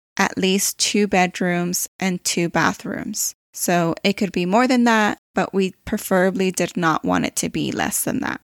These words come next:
One of the other requirements that we set was that we preferred for the home to have been built from nineteen eighties and up.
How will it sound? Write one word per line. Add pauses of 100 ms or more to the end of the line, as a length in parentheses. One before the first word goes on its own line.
One
of
the
other
requirements
that
we
set
was
that (220)
we
preferred
for
the
home
to
have
been
built (280)
from (100)
nineteen
eighties (260)
and
up.